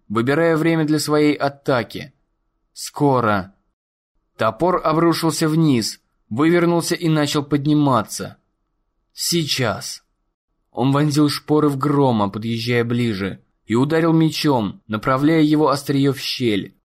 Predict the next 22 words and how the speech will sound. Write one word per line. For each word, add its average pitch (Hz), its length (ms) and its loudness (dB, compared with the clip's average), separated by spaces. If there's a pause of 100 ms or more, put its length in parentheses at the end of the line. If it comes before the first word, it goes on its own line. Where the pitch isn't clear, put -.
(140)
Но 117 260 0
дыра 170 300 2
исчезла 160 400 2
столь 156 280 0
же 147 120 0
быстро, 156 460 0
как 143 240 -4
и 151 40 -4
появилась. 139 840 0 (480)
Кончик 151 440 -2
меча 156 300 0
царапнул 143 520 0
по 131 100 -8
подплечнику, 120 1080 -4 (380)
а 98 160 -4
Дунк, 156 320 0
растянувшись, 156 800 -2
едва 135 260 -2
не 156 140 0
выпал 151 320 2
из 143 120 -6
седла. 135 640 0